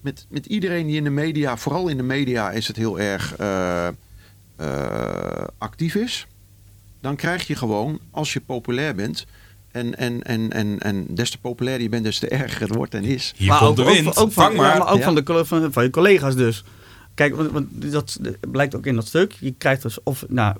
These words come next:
Speaker 3: hè, van wild vreemden, dan denk je van, "Nou, goed, hè, eh, voor jou tien anderen die het wel leuk vinden."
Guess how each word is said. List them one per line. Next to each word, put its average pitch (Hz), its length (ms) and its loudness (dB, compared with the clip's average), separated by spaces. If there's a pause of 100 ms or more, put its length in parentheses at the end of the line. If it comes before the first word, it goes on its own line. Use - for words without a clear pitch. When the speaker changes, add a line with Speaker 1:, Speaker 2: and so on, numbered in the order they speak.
Speaker 3:
hè, - 180 2
van 139 180 -2
wild 139 200 2
vreemden, 147 320 2
dan 117 80 0
denk 120 140 0
je 107 60 -8
van, 127 100 0
"Nou, 107 140 2 (680)
goed, 127 360 -2
hè, 143 180 2
eh, 123 400 2 (260)
voor - 180 -2
jou 123 180 4
tien 135 160 2
anderen 123 240 2
die 117 100 4
het 113 80 0
wel 143 100 6
leuk 165 200 4
vinden." 156 400 2